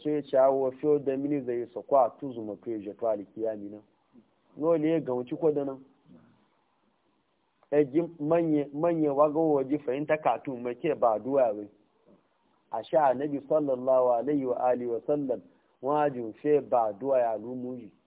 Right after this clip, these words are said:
Annabi sallallahu alaihi wa sallam ba duwa ga soko la, soko ga jin al'umma mi alaka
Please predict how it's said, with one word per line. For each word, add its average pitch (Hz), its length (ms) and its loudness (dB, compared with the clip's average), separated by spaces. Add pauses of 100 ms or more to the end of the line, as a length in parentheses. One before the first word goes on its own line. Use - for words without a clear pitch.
(3250)
Annabi 139 380 -2
sallallahu 147 380 0
alaihi - 140 -6
wa 160 60 0
sallam 127 300 -2
ba 120 240 2
duwa 131 460 -2
ga 147 100 0
soko 170 540 -2 (580)
la, 131 380 2 (300)
soko 156 320 -2
ga 147 160 6
jin 143 180 -2
al'umma 151 520 0
mi 151 140 -2
alaka 135 680 2